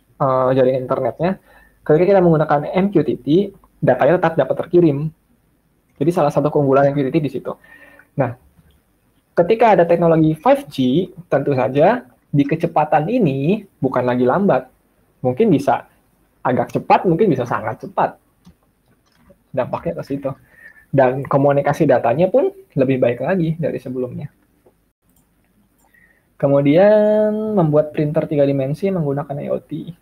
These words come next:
Gimana, gimana? Pemanfaatan I O T. Oke, I O T komput-, eh, printer tiga dimensi. Kalau saya ngebayanginnya,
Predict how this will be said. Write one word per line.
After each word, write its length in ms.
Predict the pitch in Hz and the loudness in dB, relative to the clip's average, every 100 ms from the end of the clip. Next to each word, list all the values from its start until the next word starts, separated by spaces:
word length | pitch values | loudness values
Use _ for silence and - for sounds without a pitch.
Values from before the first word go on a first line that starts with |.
| _ _ _ _ _ _ _ _ _ _ _ _ _ _ _ _ _ _ _ _ _ _ _ _ _ 160 _ _ _ _ _ _ _ _ _ - | _ _ _ _ _ _ _ _ _ _ _ _ _ _ _ _ _ _ _ _ _ _ _ _ _ _ _ _ _ _ _ _ _ _ _ -6
Gimana, 240 | 139 131 | -4 -2
gimana? 320 | 131 127 131 - - - - - | -6 -8 -10 -14 -20 -20 -14 -4
Pemanfaatan 480 | 143 139 143 139 131 | -4 -2 -4 -4 -4
I 60 | 127 | -4
O 80 | 123 | -6
T. 100 | - 190 214 - _ _ _ _ _ _ _ _ _ _ _ _ _ _ _ _ _ _ _ - _ - _ _ _ _ _ | -4 -6 -6 -14 _ _ _ _ _ _ _ _ _ _ _ _ _ _ _ _ _ _ _ -20 _ -20 _ _ _ _ _
Oke, 480 | - 147 165 139 139 | -4 0 0 -2 -6
I 200 | - 147 143 | -2 2 4
O 80 | 143 | 2
T 60 | 156 147 143 139 131 127 - | 0 2 2 0 -2 -6 -10
komput-, 480 | - 135 139 139 135 _ | -4 -4 -2 -6 -6 _
eh, 280 | 156 143 139 | -2 0 0
printer 400 | 147 139 139 151 | -2 -4 -4 -6
tiga 240 | 147 135 131 | -4 -2 -2
dimensi. 560 | 131 127 127 139 - _ _ _ _ _ _ - - _ _ _ _ _ _ _ _ - | -2 -6 -8 -10 -16 _ _ _ _ _ _ -20 -20 _ _ _ _ _ _ _ _ 0
Kalau 160 | 151 147 | 2 4
saya 280 | 156 147 214 | 4 2 4
ngebayanginnya, 880 | 202 147 143 135 123 123 143 202 | 4 4 4 2 -2 -2 -2 -2